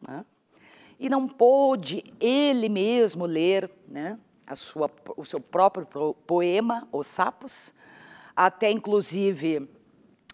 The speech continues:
o Menotti Del Piccia foi vaiado, né? Atiraram bolinhas, falaram xingãos pra ele, né? Falaram um monte de nomes feios, porque acharam, né, que era uma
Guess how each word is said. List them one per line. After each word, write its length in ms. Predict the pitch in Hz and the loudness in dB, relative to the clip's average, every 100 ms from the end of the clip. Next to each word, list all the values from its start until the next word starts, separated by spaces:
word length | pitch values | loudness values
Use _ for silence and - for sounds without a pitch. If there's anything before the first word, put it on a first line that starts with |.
| - | 2
o 280 | 175 165 156 | 4 4 2
Menotti 560 | 160 175 165 170 185 | -2 -2 0 0 0
Del 180 | 170 170 | -2 -2
Piccia 680 | 170 - 208 226 - 294 269 - - - | -4 -10 -10 -8 -8 -8 -8 -18 -20 -18
foi 220 | - 208 | 0 2
vaiado, 920 | 175 196 180 180 165 175 233 226 320 302 | 6 6 6 6 8 10 8 6 2 0
né? 200 | 165 185 | 0 2
Atiraram 520 | 175 - 175 175 180 | 0 2 4 4 2
bolinhas, 960 | 143 123 113 220 302 262 240 196 196 - | 0 -2 0 2 2 2 0 -4 -6 -4
falaram 420 | 143 147 165 156 | 0 2 2 -2
xingãos 960 | - 160 151 123 156 214 240 226 - | -8 -8 -8 -4 2 2 2 -2 -6
pra 200 | - 120 | -6 -4
ele, 480 | 107 190 285 262 208 | 2 4 6 4 2
né? 120 | 160 | -2
Falaram 240 | 180 170 170 | 0 0 0
um 40 | |
monte 240 | 170 - 143 | -2 -8 -14
de 100 | 139 | -8
nomes 500 | 156 160 135 - - | -4 -2 -4 -10 -4
feios, 680 | 226 311 277 277 - - - - - - | 0 2 0 -2 -6 -10 -14 -20 -20 -14
porque 300 | - 311 - | -4 -2 2
acharam, 640 | 311 302 - 240 247 277 285 | 2 2 4 8 8 6 0
né, 280 | 220 208 - - - - | 0 -2 -4 -16 -20 -4
que 100 | 214 | 2
era 140 | 202 | 4
uma 200 | 202 202 | 4 2